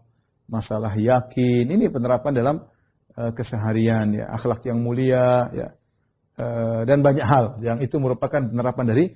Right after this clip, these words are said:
akidah. Kita bahas tentang hadis, tentang adanya hari kiamat. Kalau kita tahu ada hari kiamat, tentunya ada, ada, apa namanya, eh, aplikasinya dalam akhlak kita.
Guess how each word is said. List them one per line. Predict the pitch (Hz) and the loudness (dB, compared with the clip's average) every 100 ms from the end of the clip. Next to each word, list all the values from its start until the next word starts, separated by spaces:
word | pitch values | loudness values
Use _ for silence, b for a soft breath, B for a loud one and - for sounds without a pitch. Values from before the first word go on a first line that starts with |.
| b b - | b b -14
akidah. | 110 - 104 101 | -10 -4 -4 -2
Kita | 135 147 | 0 2
bahas | 135 135 127 120 | 4 4 4 0
tentang | 120 117 | 0 0
hadis, | 120 110 | -2 -2
tentang | 117 117 123 117 117 B B - | -2 -2 0 -2 -2 B B -4
adanya | 113 120 113 | 0 0 2
hari | 117 | 0
kiamat. | 117 135 131 127 123 | 0 -2 0 0 -2
Kalau | 120 113 | -4 -4
kita | 123 | -2
tahu | 131 131 | 0 2
ada | 131 123 | 2 2
hari | 123 | 0
kiamat, | 147 175 139 | -2 -2 -2
tentunya | 131 147 131 | -4 -4 -2
ada, | 131 - - _ _ _ _ _ _ _ | -2 -4 -12 _ _ _ _ _ _ _
ada, | 123 120 120 117 117 117 117 117 120 117 120 - - | -4 0 0 0 0 -2 -4 -4 -6 -6 -6 -8 -10
apa | - 117 | -4 -2
namanya, | 110 107 123 139 - _ _ _ _ _ _ - | 0 0 -2 -6 -12 _ _ _ _ _ _ -14
eh, | - 65 - 117 117 _ _ _ _ | -10 -6 -4 -6 -8 _ _ _ _
aplikasinya | 123 127 127 135 113 170 139 | -8 -4 -2 -2 -2 -2 -2
dalam | 120 123 117 - | -2 -2 -6 -14
akhlak | - 123 110 117 | -10 -6 -6 -8
kita. | - | -10